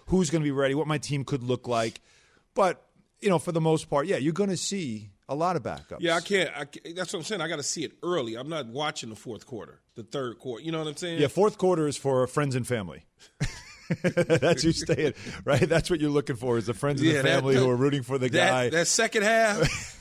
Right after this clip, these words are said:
Speaker 1: <laughs>
Speaker 2: Ooh,
Speaker 1: Did you
Speaker 2: boy.
Speaker 1: ever play in the second half of a preseason game?
Speaker 2: Dude,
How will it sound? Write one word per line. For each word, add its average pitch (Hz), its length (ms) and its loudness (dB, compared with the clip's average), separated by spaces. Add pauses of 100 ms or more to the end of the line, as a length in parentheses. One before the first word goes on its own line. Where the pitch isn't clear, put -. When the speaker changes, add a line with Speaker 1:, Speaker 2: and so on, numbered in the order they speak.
(300)
Speaker 1:
<laughs> - 220 -12
Speaker 2:
Ooh, 175 280 4
Speaker 1:
Did 156 140 2
you 247 100 2
Speaker 2:
boy. 160 120 0
Speaker 1:
ever 208 260 4
play 175 280 2
in 170 80 -2
the 147 60 -4
second 135 360 -4
half 113 280 -6
of 101 80 -12
a 92 60 -8
preseason 82 520 -10
game? 73 160 -14
Speaker 2:
Dude, 120 340 -4